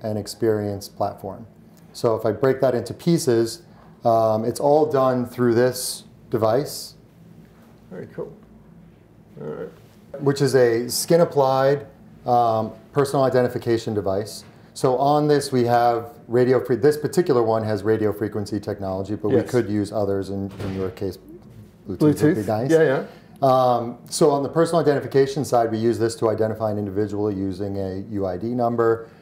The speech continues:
Speaker 1: and a, uh, specific non-replicatable number that we can apply to an individual.
Speaker 2: I mean, you know, most things about hospitals are just horrible.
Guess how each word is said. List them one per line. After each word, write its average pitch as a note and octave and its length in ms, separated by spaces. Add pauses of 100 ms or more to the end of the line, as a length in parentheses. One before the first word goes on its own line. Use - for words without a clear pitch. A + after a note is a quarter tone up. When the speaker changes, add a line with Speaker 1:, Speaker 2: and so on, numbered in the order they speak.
(300)
Speaker 1:
and G#2+ 340
a, G#2 340 (360)
uh, - 20
specific B2 560
non-replicatable G#2 880
number G2 360
that F#2+ 100
we F#2+ 120
can G2 140
apply F2+ 360
to F2+ 140
an F2+ 60
individual. F2+ 500 (320)
Speaker 2:
I F#3 100
mean, F#3 440 (500)
you F3+ 120
know, E3 80
most G3+ 260
things G#3+ 160
about D3 280
hospitals D3 520
are B2+ 40
just B2+ 200
horrible. D3 580